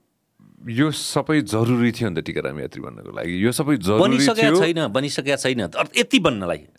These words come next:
Speaker 2: यति बन्नलाई।
Speaker 1: अस्ति एकजना director आउनुभएको थियो मेरोमा, उहाँले मलाई कस्तो राम्रो पाठ पढाएर जानुभयो। उहाँले मलाई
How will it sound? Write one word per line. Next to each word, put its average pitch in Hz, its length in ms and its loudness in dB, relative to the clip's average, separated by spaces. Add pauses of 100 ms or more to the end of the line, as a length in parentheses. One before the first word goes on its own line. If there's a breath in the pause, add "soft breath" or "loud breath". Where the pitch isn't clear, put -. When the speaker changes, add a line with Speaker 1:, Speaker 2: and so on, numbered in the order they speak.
(220)
Speaker 2:
यति 175 180 2
बन्नलाई। 82 400 -2 (220)
Speaker 1:
अस्ति 147 300 -2
एकजना 123 480 2
director 107 400 -2
आउनुभएको 87 360 -2
थियो 90 80 -6
मेरोमा, 87 260 0
उहाँले 92 400 -2
मलाई 87 220 -4
कस्तो - 260 -8
राम्रो 85 260 -4
पाठ - 280 -6
पढाएर 78 300 -2
जानुभयो। 85 340 -6
उहाँले 85 220 -2
मलाई 87 500 -4